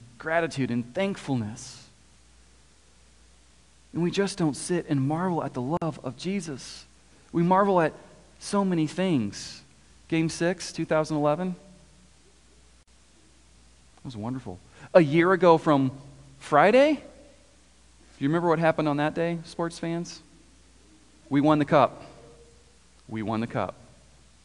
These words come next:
I've watched those videos over and over again.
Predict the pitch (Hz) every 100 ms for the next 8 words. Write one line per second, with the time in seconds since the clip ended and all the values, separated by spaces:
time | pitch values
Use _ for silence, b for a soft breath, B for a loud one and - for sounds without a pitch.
0 | _ _ _ _ _ _ _ _ _ _
1 | _ _ _ _ _ _ _ _ _ _
2 | _ _ - - - - 170 180 139 -
3 | 123 131 156 98 - 127 143 143 139 123
4 | 120 113 107 104 120 95